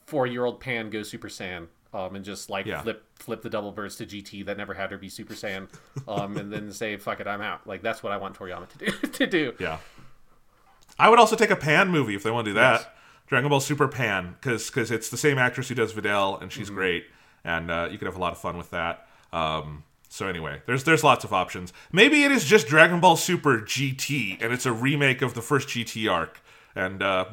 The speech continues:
Speaker 2: baby, we're going, we're gonna do it right this time. I'm kidding. Toriyama has not seen <laughs> Dragon Ball G T.
Speaker 1: Yeah. And if he did see any of it, he has long since forgotten.
Speaker 2: That's, that's the most important part,
Speaker 1: Yeah.
Speaker 2: definitely.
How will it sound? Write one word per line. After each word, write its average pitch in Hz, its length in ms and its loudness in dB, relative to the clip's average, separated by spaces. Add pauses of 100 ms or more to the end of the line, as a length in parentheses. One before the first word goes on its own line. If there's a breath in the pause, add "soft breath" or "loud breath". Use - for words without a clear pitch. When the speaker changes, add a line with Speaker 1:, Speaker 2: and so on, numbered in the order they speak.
Speaker 2:
baby, 120 400 2
we're 113 140 0
going, 127 260 0
we're 135 80 2
gonna 135 180 0
do 131 120 0
it 117 40 2
right 113 240 2
this 98 160 -6
time. 80 360 -8 (220 loud breath)
I'm 120 140 2
kidding. 98 380 -2 (100)
Toriyama 117 400 4
has 90 180 -8
not 98 320 -6
seen 104 300 -6
<laughs> - 20 -10
Dragon - 360 2
Ball 185 180 4
G 151 140 0
T. 143 200 0
Speaker 1:
Yeah. 98 180 2 (1040 soft breath)
And 165 160 8
if 170 140 4
he 170 140 -4
did 175 260 0
see 165 240 2
any 156 140 0
of 143 100 -2
it, 143 160 -2
he 143 100 -6
has 131 140 -2
long 127 320 -2
since 120 240 -8
forgotten. 85 500 -10 (680 soft breath)
Speaker 2:
That's, 135 280 4
that's 143 280 6
the 139 80 -4
most 107 180 -2
important 80 400 -8
part, - 160 -8
Speaker 1:
Yeah. - 140 -10
Speaker 2:
definitely. 69 480 -12